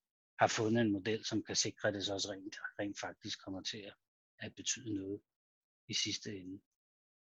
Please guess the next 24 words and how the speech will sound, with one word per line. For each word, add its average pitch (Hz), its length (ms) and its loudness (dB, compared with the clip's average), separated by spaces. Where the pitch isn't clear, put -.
Handelsaftaler. 135 880 8
Det 165 100 12
der 175 100 12
med 160 140 12
den 135 100 12
internationale 143 600 12
konkurrence, 131 600 8
det 151 120 4
spiller 165 340 12
jo 131 260 12
en 120 160 6
stor 185 320 8
rolle, 135 360 12
når, 123 360 10
når 117 140 8
de 120 160 2
politiske 135 560 2
slag 135 280 2
står 135 260 2
i 135 40 4
Bruxelles, 131 480 4
særligt 151 420 10
i, 113 400 8
øh, 104 280 2